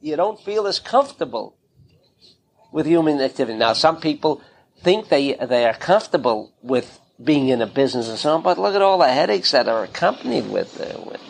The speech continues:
you know, it's, that's a real illusion. Boy, am I having a great time in my business, but when can I go on vacation? I mean, he can't wait to get into the business, but he,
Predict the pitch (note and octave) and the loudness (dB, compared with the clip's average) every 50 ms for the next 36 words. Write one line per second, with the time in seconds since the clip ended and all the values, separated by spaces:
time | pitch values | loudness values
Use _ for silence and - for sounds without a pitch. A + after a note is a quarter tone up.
0 | - - - - G3 D#3+ A#2 G2 - - - - - - - - - - - - | -16 -10 -6 -2 -2 0 0 -2 -4 -6 -10 -14 -18 -18 -16 -16 -16 -16 -16 -6
1 | - - F3 - - - - - - - - F#3+ A#3+ - - F3 D3 C#3 D#3 A3+ | -2 0 0 0 -2 -6 -10 -12 -14 -2 0 2 2 2 2 -2 -2 0 0 0
2 | D#4 E4+ C4 G3+ D#3+ D3 C#3+ D3+ D3+ D3 D3 - B2+ B2 A2+ A2 G#2 - D#3 F3+ | 2 2 2 2 2 0 0 -2 -4 -4 -6 -8 -8 -10 -12 -12 -10 -4 0 2
3 | G3+ F3+ D3 C3 C#3 D#3+ F#3 F#3 F3+ G3 F3 F3 D3+ C3 B2 A2+ D3+ F3 F#3+ F#3 | 2 2 2 0 0 0 0 0 -2 -2 -4 -4 -6 -8 -8 -4 -2 -2 -2 -2
4 | - - - E3 E3+ F3 D#3+ D#3 D#3 C#3+ - A3 B3 A#3 F3 G3+ F#3+ - - - | -4 -2 0 0 2 2 0 -2 -2 -2 -2 -2 -2 -2 -2 -4 -6 -6 -8 -16
5 | - - D#3+ E3 D3+ E3 G3 G#3+ - G3 F3 E3+ D#3+ D3 E3+ F3+ F3+ F3 E3+ D#3+ | -6 -2 0 2 4 4 2 2 0 0 0 0 2 4 4 4 4 4 2 0
6 | D#3 - - F#3 F#3+ G3 - - - A2 F#2+ - _ _ _ _ _ _ _ _ | -4 -2 0 0 0 0 -2 -6 -8 -12 -14 -18 _ _ _ _ _ _ _ _
7 | _ _ _ _ _ _ _ _ _ _ C#3+ D#3 D#3 D3 D3 D3 - F#3 F#3+ F#3 | _ _ _ _ _ _ _ _ _ _ -4 0 0 0 0 0 2 2 2 4
8 | F3+ F#3+ F#3 - F3 D#3+ F3 F#3 F3+ F3 - _ _ _ _ _ _ - _ - | 2 0 0 -2 -2 0 0 0 0 -2 -6 _ _ _ _ _ _ -18 _ -4
9 | F3+ E3 - F3+ D3 D3+ C3 F#3+ A#3+ B3 G3 F3+ E3+ D3+ - D3+ C#3+ C3 D3 C3+ | -4 -2 0 0 0 2 2 2 2 2 2 0 -2 0 0 0 0 0 -2 -8
10 | - | -10